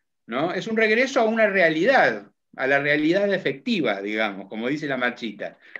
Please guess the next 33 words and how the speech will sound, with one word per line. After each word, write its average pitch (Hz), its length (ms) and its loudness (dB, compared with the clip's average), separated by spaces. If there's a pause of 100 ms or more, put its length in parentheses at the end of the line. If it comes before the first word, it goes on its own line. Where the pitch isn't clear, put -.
No 127 140 -2
es 214 180 2
que 185 100 0
yo 170 240 0
piense 131 1200 0
que 117 120 -6
ese 131 180 -6
era 117 80 2
el 107 100 0
reino 131 260 -2
de 120 60 2
la 110 140 2
felicidad. 90 560 -14 (760)
Esa 131 180 -12
es 143 120 -10
ot-, 135 140 -10 (460)
otra 131 220 0
cuestión, 131 380 -2
no 120 120 0
voy 113 80 0
a - 20 0
entrar 120 240 2
en 123 40 2
eso, - 280 -6
no 120 200 -4
lo 131 120 2
pienso, 127 320 -2
pero 107 100 -6
no 120 80 -4
importa. 131 420 -4 (280)
Pero 160 320 -2
para 175 280 4
él, 170 460 2